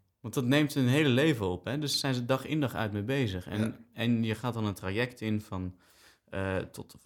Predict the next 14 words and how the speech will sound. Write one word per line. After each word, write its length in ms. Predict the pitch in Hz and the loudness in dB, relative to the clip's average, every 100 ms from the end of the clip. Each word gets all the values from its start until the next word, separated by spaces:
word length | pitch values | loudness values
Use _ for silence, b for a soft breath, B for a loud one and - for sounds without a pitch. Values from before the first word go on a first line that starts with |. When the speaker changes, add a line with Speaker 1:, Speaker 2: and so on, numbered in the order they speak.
| - | -12
Speaker 1:
tot 180 | 101 - | -12 -8
hormonen 720 | 98 95 95 107 104 101 101 | -6 -2 0 0 0 -2 -4
spuiten 500 | - 101 107 104 101 | -4 -4 -4 -2 -4
en 160 | 98 | -2
zo 260 | 95 95 95 | -2 -2 -2
aan 180 | 92 92 | -4 -6
toe, 220 | 113 110 | -4 -4
tot, 300 | - 95 - | -6 -12 -6
eh, 380 | 95 95 95 98 | -4 -2 -2 -4
I 100 | 92 | -6
V 360 | 98 98 117 | -4 -2 -2
F 120 | 113 - | -4 -8
en 100 | 101 | -6
zo. 300 | 98 120 | -4 -6